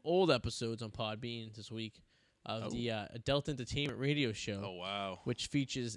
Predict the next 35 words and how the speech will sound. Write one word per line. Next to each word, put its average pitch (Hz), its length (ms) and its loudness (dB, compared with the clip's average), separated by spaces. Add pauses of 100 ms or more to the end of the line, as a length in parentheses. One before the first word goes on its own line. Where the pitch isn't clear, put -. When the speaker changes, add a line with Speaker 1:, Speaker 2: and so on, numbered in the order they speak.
Speaker 1:
Adam, 151 540 8 (440)
uh, 127 40 0 (140)
at 139 140 2
the 147 140 6
end 202 100 6
of 185 80 8
the - 60 4
show 127 320 6
on 127 80 4
every 165 200 8
episode 117 520 2 (400)
with 139 160 -2
his, 131 200 4
uh, 123 300 6
weekly 165 380 4
Speaker 2:
Oh, 156 60 6
Speaker 1:
review. 151 380 10
Speaker 2:
yeah, 156 120 2
that's 151 180 0
where 175 80 6
I - 20 4
got 165 140 4
the 165 80 4
name. 175 300 6
The, 127 80 4
Speaker 1:
The 143 80 4
Speaker 2:
the 139 80 6
Speaker 1:
Whirlwind 190 220 10
Speaker 2:
Whirlwind 190 220 12
Speaker 1:
Report. 233 360 12
Speaker 2:
Report, - 160 2
yes. 160 120 6
Speaker 1:
Yeah, 147 120 10
so, 147 400 10
uh, 127 280 10